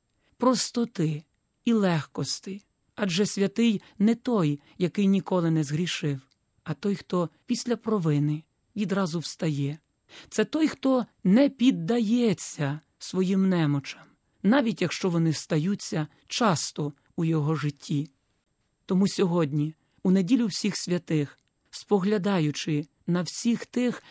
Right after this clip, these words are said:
кого церква розпізнала святими, кого сьогодні дає нам як приклад до наслідування, і ми, вдячні Господу за всіх них, пам'ятаймо, що святість осягається завдяки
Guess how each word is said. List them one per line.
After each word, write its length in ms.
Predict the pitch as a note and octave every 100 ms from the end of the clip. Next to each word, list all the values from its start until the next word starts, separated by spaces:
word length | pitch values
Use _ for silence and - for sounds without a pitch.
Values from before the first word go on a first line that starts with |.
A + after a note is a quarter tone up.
| -
кого 240 | - G#3
церква 460 | A3+ - A#3+ A#3 G#3+
розпізнала 760 | G3+ - - F3 E3+ G#3 G3+ F3+
святими, 720 | - F3+ F3 F3 D3+ C#3+ D#3+ - _ _ _
кого 260 | F#3+ E3+
сьогодні 640 | F3+ G3 E3+ G#3+ F3 F3+ D#3+ -
дає 440 | F3 F3+ F3+ G#3 G3+
нам 240 | D#3 C#3+ - -
як 180 | E3+ -
приклад 420 | G3 F#3+ E3+ D#3
до 120 | D#3+
наслідування, 960 | E3 E3+ - F#3 D3+ D3 C#3+ D#3 D#3+ D#3+ _ _ _ _
і 120 | - A3
ми, 360 | G#3 D#3 C#3+ - _ -
вдячні 580 | D3+ F#3 A3+ A3+ - G3
Господу 580 | D#3 G3+ - - E3+
за 140 | D3+ D#3
всіх 420 | C#3+ - A3 -
них, 360 | D#3+ D3 C#3 _ _ _ _
пам'ятаймо, 840 | E3+ D#3+ C#3+ C#3+ G3+ G3 D3 C#3+ - -
що 240 | - - F3+
святість 800 | - G#3 A#3+ - D#3+ - - _ _
осягається 720 | F#3 D#3 F#3 E3+ G3+ F#3 -
завдяки 680 | F3 E3 D#3 E3+ - G#3 G#3+